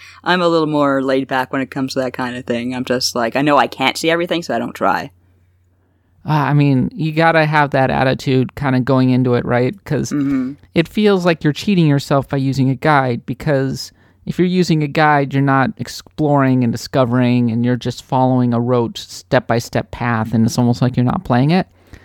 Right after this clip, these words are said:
Speaker 1: Yeah, and I mean, part of the fun of, of games like this is talking to someone who's played them, and learning their experience was in some ways totally different from yours.
Speaker 2: And there's always so much to do these, in these games, and so much to find,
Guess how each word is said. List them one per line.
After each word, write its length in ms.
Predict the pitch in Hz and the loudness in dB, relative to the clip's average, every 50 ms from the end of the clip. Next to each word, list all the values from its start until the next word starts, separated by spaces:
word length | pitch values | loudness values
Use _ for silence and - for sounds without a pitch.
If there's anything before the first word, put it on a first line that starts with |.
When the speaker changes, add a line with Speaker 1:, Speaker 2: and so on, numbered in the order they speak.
| - _ | -12 _
Speaker 1:
Yeah, 340 | - 180 165 139 127 123 139 143 - - | -2 0 0 0 0 -2 -4 -8 -10 -6
and 140 | - 139 | -2 0
I 60 | 139 143 | 2 2
mean, 160 | 147 143 143 | 2 2 2
part 160 | - 180 160 | 2 2 2
of 60 | 151 135 | 2 0
the 60 | 131 | -4
fun 340 | - - 151 147 139 135 131 | 0 2 4 4 6 4 4
of, 180 | 120 117 - - - - | 2 -2 -8 -14 -18 -10
of 220 | - 123 120 120 - | -6 -6 -6 -2 0
games 240 | 123 123 131 135 - | 2 2 2 2 0
like 160 | 120 123 - | -2 0 0
this 280 | - 123 120 - - | 0 0 0 0 -2
is 300 | - - 123 123 120 - - | -2 -2 -2 -2 -4 -6 -12
talking 360 | - - - 175 214 - 196 | -6 -2 0 0 0 0 0
to 80 | 156 131 | -2 0
someone 320 | - 139 131 123 120 127 | 0 0 0 0 -2 -2
who's 160 | 135 123 117 | -4 -6 -6
played 260 | - - 208 233 208 | -2 0 2 2 2
them, 160 | 147 127 123 123 | 2 0 -2 -2
and 180 | 123 123 123 - _ - - - | -2 -4 -6 -8 _ -18 -18 -14
learning 400 | - 131 147 160 170 170 151 143 | -8 -2 0 2 2 4 4 4
their 180 | 143 190 190 | 4 4 4
experience 480 | 147 - - - 135 127 127 135 135 - - | 2 0 -2 -2 -2 0 2 0 0 2 2
was 180 | 131 131 131 | 0 2 2
in 140 | 143 131 139 | 0 0 0
some 240 | - - 131 131 135 | 0 0 0 0 2
ways 180 | 135 143 147 | 2 0 0
totally 240 | - - 131 139 156 | 0 0 0 0 2
different 260 | 151 156 156 156 143 | 0 0 -2 -2 -2
from 140 | - 165 160 | -2 -2 -2
yours. 300 | 190 214 160 - - - _ _ _ _ _ _ _ _ _ _ _ _ - - _ _ _ _ | -2 -2 -4 -6 -10 -14 _ _ _ _ _ _ _ _ _ _ _ _ -20 -20 _ _ _ _
Speaker 2:
And 100 | - 170 | 0 2
there's 140 | 185 208 208 | 2 4 4
always 220 | 240 254 302 254 | 4 2 2 0
so 340 | - - - - - 170 165 | -2 -6 -4 0 2 2 4
much 320 | 180 196 214 - - - _ | 4 2 0 -2 -4 -8 _
to 100 | - 139 | -6 -6
do 320 | - _ - 135 131 147 | -6 _ -2 0 0 0
these, 240 | 156 185 190 190 - - - - | 2 0 -2 -2 -2 -6 -6 -2
in 140 | - 202 | 0 0
these 180 | 202 202 208 - | 2 0 0 -2
games, 360 | - 190 196 202 214 208 185 | -2 -2 0 2 2 2 2
and 80 | 147 131 | 0 -2
so 180 | - - 156 | 0 0 2
much 360 | 151 151 - - - - - _ | 2 2 2 -2 -6 -12 -8 _
to 80 | - 135 | -6 -6
find, 680 | - - - 117 117 127 131 143 147 143 147 151 - | -6 -6 -4 0 2 2 2 4 4 2 2 0 -2